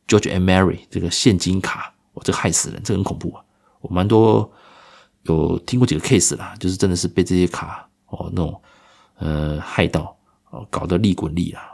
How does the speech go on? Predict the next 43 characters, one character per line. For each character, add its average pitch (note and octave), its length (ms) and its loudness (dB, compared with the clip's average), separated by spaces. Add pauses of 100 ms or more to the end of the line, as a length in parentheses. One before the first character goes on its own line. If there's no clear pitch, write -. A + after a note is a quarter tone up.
(260)
这 F#2+ 100 -2
个 E2+ 140 2 (180)
几 G2+ 180 0
乎 G2+ 260 0 (520)
不， C3+ 140 4
不 B2 100 6
能 A2 80 6
说 A2 120 4
高 G2+ 160 4
利 F#2+ 140 4
贷 E2+ 180 2
啦， - 180 -10 (460)
当 D3+ 120 8
然 C3+ 60 10
也 A#2 80 8
只 G#2 80 2
能 E2 100 0
怪 G#2 160 6
他 G2+ 120 2
们 F2 120 0
自 F#2+ 100 -4
己 D#2 160 -4
理 D#2+ 160 -2
财， - 240 -6 (300)
哦， - 160 -6
不 - 200 -10
当。 F2+ 200 0 (240)
可 - 100 -4
是 G#2+ 240 4 (240)
George G#2+ 260 4
and F#2 40 4
Mary F#2+ 180 4
这 F2+ 80 -4
现 F#2 160 -2
金 F#2 160 -2
卡 - 200 -8
真 E2+ 140 -4
的 F2 60 -4
是 E2+ 60 -4
很 E2 140 -4
恐 - 160 -6
怖 D#2+ 180 -4
啊。 - 120 -16